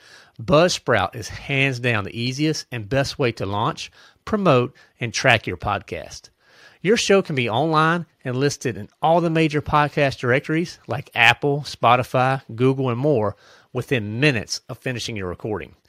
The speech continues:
Podcast isn't hard when you have the right partners, and the team at Buzzsprout is passionate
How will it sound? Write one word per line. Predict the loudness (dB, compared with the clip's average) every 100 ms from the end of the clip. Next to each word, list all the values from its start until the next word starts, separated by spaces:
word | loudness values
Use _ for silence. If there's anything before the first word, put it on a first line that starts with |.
| _ _
Podcast | 2 4 4 2 2 2 0 -2
isn't | -2 -2
hard | 0 4 4 2 -2
when | -8
you | -4
have | -4
the | -4
right | 2 2 2
partners, | 2 2 0 -10 -14 -16 _ _
and | -12
the | -12
team | -12 -6 -2 0 0
at | -4 0
Buzzsprout | 0 0 -2 -2 -2 -4
is | -12
passionate | -10 -2 0 0 -4 -12 -16